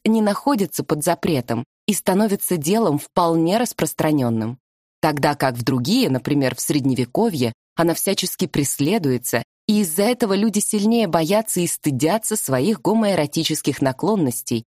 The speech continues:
и подавляют их. В наше время в мегаполисах Европы и С Ш А люди спокойно пользуются возможностью не только влюбляться в представителей своего пола,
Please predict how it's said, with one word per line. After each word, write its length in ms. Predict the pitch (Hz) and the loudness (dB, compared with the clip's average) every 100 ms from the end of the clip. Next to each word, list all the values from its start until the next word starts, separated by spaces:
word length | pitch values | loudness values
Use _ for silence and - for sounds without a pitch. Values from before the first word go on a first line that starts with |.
| - | -2
и 80 | 277 | -2
подавляют 800 | - 208 196 156 151 127 110 - | 0 0 0 0 2 2 -2 -6
их. 300 | 117 113 - _ _ _ _ - | -6 -6 -10 _ _ _ _ -6
В 140 | 175 | -2
наше 320 | 185 185 - | 0 0 0
время 360 | 170 202 254 147 | 0 2 2 2
в 60 | 143 | 0
мегаполисах 680 | 156 185 302 269 254 226 | 0 0 0 -2 -2 -4
Европы 560 | - 196 170 220 285 170 | -2 -2 0 -2 0 -2
и 20 | |
С 180 | 135 - | -2 -2
Ш 220 | 127 - | -2 0
А 180 | 165 240 - - | 0 0 -4 -4
люди 240 | 208 254 233 | 0 2 0
спокойно 600 | - 220 220 254 262 208 | 0 -2 0 2 2 0
пользуются 640 | - 208 202 185 170 175 | 0 0 0 -2 -2 0
возможностью 960 | 175 170 180 214 170 165 - - 151 - | 0 2 0 0 0 -2 -4 -2 0 0
не 220 | 190 190 | 0 0
только 380 | 185 233 233 - | 0 0 0 -2
влюбляться 680 | 160 180 180 185 147 - 139 | -2 -2 0 0 0 -2 -6
в 100 | - | -4
представителей 840 | 147 147 - 180 151 123 123 123 | -2 -2 -2 -2 -2 -2 0 -2
своего 440 | 123 - 135 127 | -2 0 0 0
пола, 420 | 123 254 277 147 | -2 0 0 0